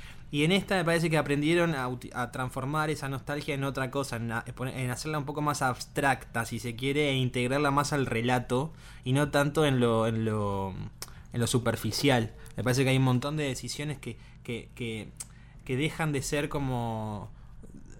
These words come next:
de exhibir la referencia, eh,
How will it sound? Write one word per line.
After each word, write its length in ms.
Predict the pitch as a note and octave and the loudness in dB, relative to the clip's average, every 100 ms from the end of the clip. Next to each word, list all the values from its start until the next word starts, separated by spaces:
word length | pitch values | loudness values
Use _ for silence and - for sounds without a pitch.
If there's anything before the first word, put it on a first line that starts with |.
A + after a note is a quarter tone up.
| - A#2 | -14 -8
de 200 | B2+ C#3 | 0 0
exhibir 480 | - D3 D3 F3+ | 2 2 6 6
la 160 | F3+ D#3 | 6 4
referencia, 840 | C3+ B2 C#3+ E3 E3+ F3+ F#3 G#3+ G3+ - - | 2 0 0 2 2 4 4 4 -2 -10 -6
eh, 160 | D3 | -4